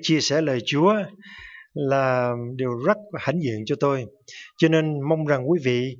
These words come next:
hưởng ứng bằng cách đọc lời Chúa để tìm hiểu được lời sâu sắc của Ngài. Cho nên Kinh Thánh rất quan trọng. Ai có đem Kinh Thánh hôm nay, xin ta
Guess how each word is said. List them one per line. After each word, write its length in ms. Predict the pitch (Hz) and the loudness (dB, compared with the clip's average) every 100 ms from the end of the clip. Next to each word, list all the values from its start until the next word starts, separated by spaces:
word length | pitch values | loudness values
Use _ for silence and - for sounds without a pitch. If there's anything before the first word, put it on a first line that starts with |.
| - - - - | -18 -20 -18 -2
hưởng 140 | 135 180 | 0 2
ứng 220 | 190 190 | 2 0
bằng 100 | 135 190 | 0 0
cách 100 | 196 - _ _ _ | -2 -4 _ _ _
đọc 160 | 151 151 175 | 0 2 2
lời 120 | 147 131 | 0 0
Chúa 260 | 170 202 254 175 160 | 0 2 2 0 -8
để 80 | 147 | 0
tìm 160 | 160 127 | 2 2
hiểu 220 | 113 165 | 2 2
được 200 | 160 - | 2 2
lời 300 | 143 123 117 | 2 2 0
sâu 160 | 110 127 | -4 -2
sắc 200 | - 170 | 0 0
của 100 | 170 | 0
Ngài. 280 | 156 139 110 - - - - - | 0 0 -2 -8 -16 -14 -16 -4
Cho 100 | - | 2
nên 100 | 214 208 | 4 4
Kinh 120 | 196 | 2
Thánh 200 | 196 277 | 0 2
rất 140 | 330 339 | 2 4
quan 140 | 208 | 4
trọng. 180 | 160 180 | 4 2
Ai 140 | 208 | 2
có 100 | 202 | 4
đem 140 | 202 196 | 2 2
Kinh 100 | 180 | 2
Thánh 140 | 233 | 2
hôm 120 | 220 | 4
nay, 240 | 196 185 165 - | 4 4 0 -2
xin 80 | 190 185 | -2 2
ta 460 | 190 185 180 175 | 4 4 4 2